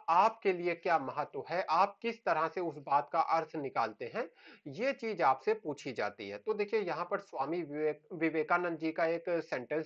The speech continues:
दिया गया है। सेंटेंस है, "किसी की भर्त्सना नहीं कीजिए।" अगर आप मदद का हाथ आगे बढ़ा सकते हैं तो ऐसा कीजिए, यदि नहीं तो आप हाथ जोड़िए, अपने बंधुओं को आशीर्वचन दीजिए और उन्हें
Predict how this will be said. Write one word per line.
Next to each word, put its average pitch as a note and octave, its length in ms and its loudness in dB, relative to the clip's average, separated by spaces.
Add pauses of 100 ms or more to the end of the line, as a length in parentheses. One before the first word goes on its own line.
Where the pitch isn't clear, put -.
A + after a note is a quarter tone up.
दिया B2+ 180 -2
गया A2 180 -4
है। B3+ 200 -6 (460)
सेंटेंस G3+ 540 0
है, B3+ 120 2 (140)
"किसी A#3+ 320 -6
की C4+ 180 -6
भर्त्सना E3+ 760 0
नहीं C3+ 260 -4
कीजिए।" G#2 420 -10 (540)
अगर A#3+ 440 4
आप E3 280 6
मदद D3+ 440 -2
का G3+ 140 6
हाथ E3+ 380 -2
आगे D3 280 4
बढ़ा D3 360 0
सकते F#3 340 -4
हैं G#3 200 -6
तो F#3 180 0
ऐसा B2+ 220 0
कीजिए, A#2+ 520 -8 (480)
यदि B3+ 340 2
नहीं F3 380 -4
तो B3 200 -2
आप A#3+ 260 4
हाथ E3 260 0
जोड़िए, G3 520 0
अपने F3+ 400 -2
बंधुओं D3+ 520 -4
को G#3+ 140 0
आशीर्वचन D#3 800 0
दीजिए C3+ 420 -6 (420)
और B3+ 280 6
उन्हें F#3 500 -2